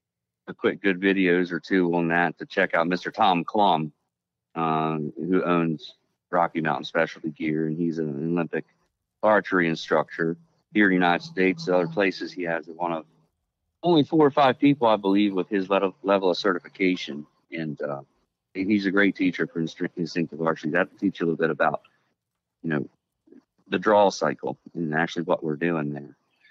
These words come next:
Uh, ne-, next off is, uh, as, as I might relate it to, to some of you folks, uh,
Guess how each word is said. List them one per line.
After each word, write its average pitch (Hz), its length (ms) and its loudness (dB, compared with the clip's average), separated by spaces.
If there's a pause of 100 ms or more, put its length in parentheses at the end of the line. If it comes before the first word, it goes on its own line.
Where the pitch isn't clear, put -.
(280)
Uh, 95 340 2
ne-, 107 220 -2
next 135 340 0
off 123 300 4
is, 101 240 -2
uh, 101 320 4 (520)
as, 101 120 0 (100)
as 107 100 4
I 117 60 4
might 110 180 4
relate 117 300 6
it - 140 2
to, 107 340 4 (480)
to 104 120 -6
some 117 180 4
of 110 60 6
you 107 120 6
folks, - 500 0
uh, 95 360 4